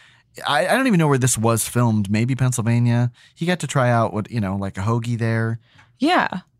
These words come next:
Speaker 2: They gave him a per diem that he couldn't have possibly spent if he had tried.
Speaker 1: That's what's so fun about shooting in
Speaker 2: Ugh.
Speaker 1: non-cities.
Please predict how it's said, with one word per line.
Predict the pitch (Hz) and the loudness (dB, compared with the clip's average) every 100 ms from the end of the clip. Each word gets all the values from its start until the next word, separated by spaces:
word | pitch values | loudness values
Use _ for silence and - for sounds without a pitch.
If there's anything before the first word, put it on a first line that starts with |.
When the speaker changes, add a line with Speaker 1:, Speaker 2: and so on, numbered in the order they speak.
| _ _ | _ _
Speaker 2:
They | 196 240 | -2 0
gave | 262 269 | 2 2
him | 302 285 | 2 2
a | |
per | 247 247 | 2 0
diem | 190 175 190 | 2 2 2
that | 185 170 | 2 2
he | 180 | 0
couldn't | - 190 | 0 0
have | 180 - | 0 -2
possibly | - 175 - 160 165 | -2 0 0 0 -2
spent | 151 - 156 143 - - - - | -2 -2 0 -2 -4 -4 -4 -4
if | 170 | -2
he | 160 | -2
had | 160 | -2
tried. | - - - - - | -2 -4 -6 -10 -10
Speaker 1:
That's | - 151 220 320 | -6 -4 -4 -6
what's | - | -4
so | - - 110 107 | -2 0 0 0
fun | - 98 87 | -2 -4 -4
about | 80 80 - | -4 -6 -6
shooting | - 87 80 78 - | -8 -6 -8 -8 -10
in | 90 82 71 | -12 -10 -8
Speaker 2:
Ugh. | 117 92 85 - 98 | -4 -4 -6 -6 -4
Speaker 1:
non-cities. | 98 87 82 - 78 50 50 - - | -4 -4 -4 -6 -6 -12 -12 -10 -10